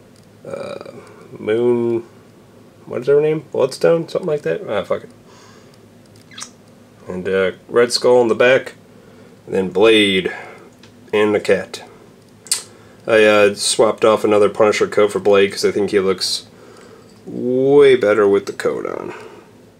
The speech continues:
And then to round up my collection here, it's my Spider-Man section.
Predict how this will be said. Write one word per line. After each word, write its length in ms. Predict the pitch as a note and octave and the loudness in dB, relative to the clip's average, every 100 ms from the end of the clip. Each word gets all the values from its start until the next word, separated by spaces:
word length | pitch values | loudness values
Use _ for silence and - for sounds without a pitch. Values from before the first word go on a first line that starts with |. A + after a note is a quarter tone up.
| _ _ _ _ _ _ _ _ _ _ | _ _ _ _ _ _ _ _ _ _
And 80 | - | -20
then 160 | C3+ C3+ | -20 -16
to 200 | C3+ A#2 | -12 -10
round 480 | G#2 A#2+ C#3+ C#3+ B2 | -6 -4 -2 -2 -2
up 220 | B2 A#2+ | -2 -2
my 160 | G#2+ G#2+ | -2 -2
collection 500 | G#2 G#2 G2+ G#2 G2+ | 0 0 0 -4 -2
here, 200 | G#2+ G#2+ | 0 0
it's 200 | G#2 G#2 | 0 -2
my 280 | F#2 F2+ | 0 0
Spider-Man 1120 | F2 - - A2 G#2+ G#2+ G#2 G#2 G2+ G#2 G#2 G2+ | -2 -6 -2 0 2 2 2 0 0 -2 -2 -4
section. 560 | - C3+ - G3+ A#3 | -2 -2 -2 -2 -4